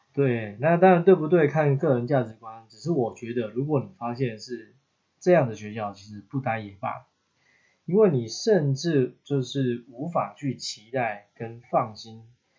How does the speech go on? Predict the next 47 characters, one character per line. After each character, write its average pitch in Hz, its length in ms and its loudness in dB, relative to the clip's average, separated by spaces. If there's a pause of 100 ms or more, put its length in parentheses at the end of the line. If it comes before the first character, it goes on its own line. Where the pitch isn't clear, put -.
(200)
你 127 100 -4
的 143 140 0
孩 147 180 2
子 160 140 -2
如 147 120 0
果 131 120 0
今 123 160 -6
天 127 180 -2
放 135 200 -4
在 127 120 -2
这 127 140 -4
个 113 140 -10
学 104 240 -20
校 117 200 -10
里 101 80 -20 (140)
面， 107 240 -16 (360)
他 120 380 -6 (260)
是 143 220 -2
不 110 220 -6
是 120 140 -6
安 107 200 -6
全 80 220 -12
的？ 98 80 -18 (840)
把 127 140 0
话 202 280 2
讲 113 220 -6
得 127 80 -2
再 160 160 -2
重 156 380 0
一 147 40 -4
点， 107 300 -6
就 156 120 -20
是 170 160 -14
甚 180 240 -6
至 165 120 -6
可 143 180 -4
以 113 80 -6
代 165 220 0
表 110 300 -12
说 120 240 -10
学 127 220 -10
校 156 160 -4
今 147 180 -10
天 151 160 -8
根 151 160 -10
本 117 140 -12
就 120 280 -8